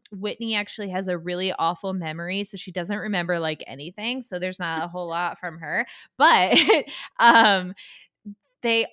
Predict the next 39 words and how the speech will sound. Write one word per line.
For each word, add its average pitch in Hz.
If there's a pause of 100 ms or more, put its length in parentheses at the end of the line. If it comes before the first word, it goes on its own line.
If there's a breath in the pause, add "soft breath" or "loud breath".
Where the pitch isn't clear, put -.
(160)
then, 220
because 208
that, 208 (160)
I 202
think, 196
like, 190
kinda 190
picked 185
up 185 (180)
steam 190
for 180
them, 170 (180)
and 196
so 202
then 214
they 190
went 185
on 180
to -
watch 156
The 160
Hills, 165
and 196
that's 233
where 196
I, 160
so 202
I 196
started 196
with 180
The 180
Hills 165
and 190
I 156
went 156
back 135
to 180
The 165
City. 170